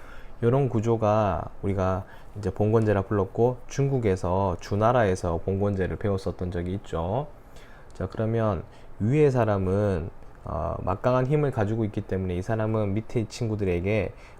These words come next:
봉토를 수여해요. 봉토. 일단 토지를 주는 거죠. 토지를 주고 밑에 있던 친구들은 그 위에 땅을 준 친구에게 뭘 갖다 바치는 충성을 하는 그런 구조가 되겠습니다.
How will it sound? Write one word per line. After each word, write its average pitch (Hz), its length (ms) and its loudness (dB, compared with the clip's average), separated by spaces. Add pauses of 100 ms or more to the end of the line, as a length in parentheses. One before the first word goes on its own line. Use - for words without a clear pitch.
(100)
봉토를 113 680 4
수여해요. 87 540 0
봉토. 95 540 -2 (600)
일단 104 440 -2
토지를 143 480 2
주는 101 300 0
거죠. 90 580 0 (560)
토지를 120 460 0
주고 95 680 0 (560)
밑에 135 340 4
있던 117 260 2
친구들은 117 880 0 (200)
그 90 240 -2
위에 113 420 4 (220)
땅을 127 300 2
준 107 180 -2
친구에게 104 500 2
뭘 92 300 4 (440)
갖다 - 400 -2
바치는 110 500 0 (520)
충성을 147 680 2
하는 95 320 -2
그런 107 280 2
구조가 98 400 0
되겠습니다. 80 580 -6